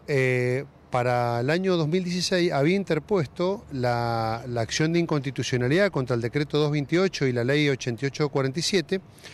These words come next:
pero esa acción ellos la desisten a través de la firma de su secretario general, la desisten para el día siete de julio del dos mil diecisiete. Pero, en forma inexplicable, el día veintiocho de junio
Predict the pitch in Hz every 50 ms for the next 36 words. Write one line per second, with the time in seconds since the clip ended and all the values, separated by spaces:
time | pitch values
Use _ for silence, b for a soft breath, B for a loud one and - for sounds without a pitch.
0 | B B B B B B B B B - 190 233 226 - 247 240 - - - 247
1 | 226 208 202 - - - - - 202 214 196 226 202 190 180 160 147 147 135 -
2 | - 277 262 123 - - - 175 190 220 233 - - - - 127 120 - 123 123
3 | 127 131 139 156 151 147 147 131 - - 165 160 156 160 156 147 120 139 117 139
4 | 120 123 117 - 147 151 143 - - 175 208 214 190 190 202 - B B B B
5 | B B B 147 135 135 135 - - 220 190 - - 226 208 180 - 185 165 165
6 | 160 160 170 180 190 190 190 196 - - - - - - - 208 226 - - 214
7 | 185 156 - - 208 208 202 196 185 160 160 147 151 170 175 165 165 135 147 -
8 | - 165 143 117 - - 110 101 - - - B B B B B B B - -
9 | 269 247 214 202 202 208 - - - - 143 123 120 - - 175 180 190 185 180
10 | 165 160 156 139 - - - - 143 143 233 233 208 185 185 190 202 208 - 160
11 | 139 131 127 165 170 170 170 - - - - 143 127 151 143 139 139 143 - -
12 | 170 214 262 247 - - - 160 147 139 - - 226 233 214 180 156 147 151 165